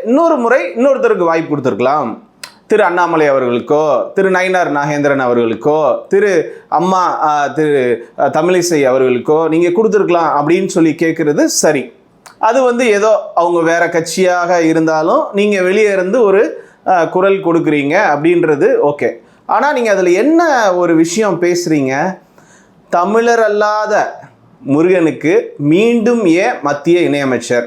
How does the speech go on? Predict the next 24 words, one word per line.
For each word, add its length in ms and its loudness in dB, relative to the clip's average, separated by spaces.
அப்படின்னு 240 -2
சொல்லி 220 -4
கேட்குறீங்க. 420 -4
உங்களுக்கு 380 0
ஞாபகம் 600 0
இருக்கும் 480 0
அப்படின்னு 260 2
நான் 200 0
நம்புறேன். 420 0
நம்மளுடைய 460 0
சொந்தங்கள் 640 0
இதை 180 -2
கவனிச்சு 580 0
பாருங்க, 360 -2
மிகப்பெரிய 800 -2
படிப்பினை 420 -2
நமக்கு 320 -4
இதுல 140 -2
இருக்கு. 320 -4
நான் 220 0
இது 120 0
நியாயத்தை 440 0
தான் 160 0
கேட்குறேன். 340 -2